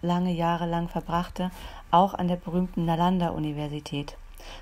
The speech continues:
Tatsächlich wurde der älteste Nachweis zu Nalandas Geschichte von dem Mönch Xuanzang verfasst und so erhalten.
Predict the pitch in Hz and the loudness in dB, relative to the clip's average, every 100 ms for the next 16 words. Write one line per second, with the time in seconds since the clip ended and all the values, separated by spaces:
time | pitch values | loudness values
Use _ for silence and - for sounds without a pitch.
0 | - 180 180 180 180 214 220 - 170 170 | -2 0 4 4 4 0 -2 -2 -2 0
1 | 160 - 165 180 190 185 165 165 180 190 | 0 2 2 2 -2 -2 0 0 0 -2
2 | 180 - 170 - 170 160 165 180 180 - | -2 -4 -6 -2 -2 2 2 2 0 -2
3 | 170 - 196 - 220 226 - - - - | -4 -4 -6 -4 -6 -6 -12 -16 -6 0
4 | 196 196 190 185 - 190 180 185 196 202 | 2 2 2 0 0 2 4 2 0 -2
5 | 190 196 - 190 196 - 180 190 180 175 | -4 -6 0 -2 -2 -4 -2 0 0 0
6 | 165 151 151 | 0 -2 -8